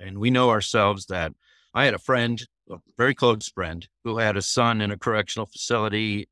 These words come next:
uh, right here in Wayne County, put him through a drug treatment program. And he came out, and a few days later, he was found passed away t-, to his own demise.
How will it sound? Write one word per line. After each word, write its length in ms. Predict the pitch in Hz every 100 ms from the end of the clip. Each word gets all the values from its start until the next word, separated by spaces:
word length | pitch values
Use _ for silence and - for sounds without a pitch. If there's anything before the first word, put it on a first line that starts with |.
| -
uh, 140 | 101
right 240 | 95 107 101
here 180 | 113
in 80 | 107
Wayne 220 | 104 104
County, 460 | 98 113 113 113 101 _ _ _ -
put 120 | 120
him 120 | 110
through 360 | 107 123 113 107
a 140 | 95
drug 300 | 95 107 104
treatment 540 | - 120 107 117 113 - _ _
program. 520 | 135 127 123 127 131 - _ _ _ -
And 240 | 113 113
he 80 | 107
came 280 | - 123 117
out, 200 | 117 -
and 80 | 101
a 40 |
few 180 | - 117
days 300 | 107 107 95
later, 400 | 104 107 101 98
he 100 | 107
was 240 | 98 98
found 520 | - 110 104 104 95 - _ _ _ -
passed 320 | 92 90 -
away 360 | 92 92 90 85
t-, 40 | - - - -
to 100 | 101
his 140 | 87
own 180 | 95 95
demise. 320 | 90 90 78